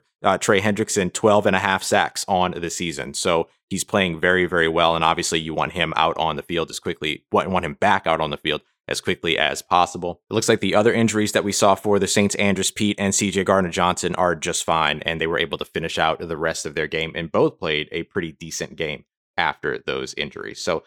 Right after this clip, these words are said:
that's our look at how the Saints factor in to the N F C and what their future means for them. But now, how can they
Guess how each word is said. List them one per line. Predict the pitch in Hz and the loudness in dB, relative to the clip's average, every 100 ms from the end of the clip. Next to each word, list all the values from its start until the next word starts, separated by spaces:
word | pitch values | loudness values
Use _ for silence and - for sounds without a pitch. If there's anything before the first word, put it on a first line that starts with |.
| _ _ | _ _
that's | - 110 - | 0 0 2
our | 120 110 | 4 4
look | 98 113 127 | 4 2 2
at | 117 113 | 2 0
how | - 110 123 | 2 4 4
the | 139 | 4
Saints | 131 120 117 - - | 2 0 0 -4 -2
factor | 120 117 120 117 | 0 2 4 2
in | 101 127 113 110 | 4 4 4 2
to | 120 | 0
the | 104 | 0
N | 87 110 | 2 2
F | 101 | 2
C | - 117 113 | 0 0 2
and | 101 87 | 0 2
what | 110 | 0
their | - 95 | 4 2
future | - 107 90 | 2 -2 0
means | 90 101 - | 2 0 2
for | |
them. | 101 95 | 0 2
But | 87 95 | 0 2
now, | 95 90 90 _ _ | 4 4 0 _ _
how | - 101 | 0 0
can | - 117 | 2 4
they | 101 101 95 | 6 6 2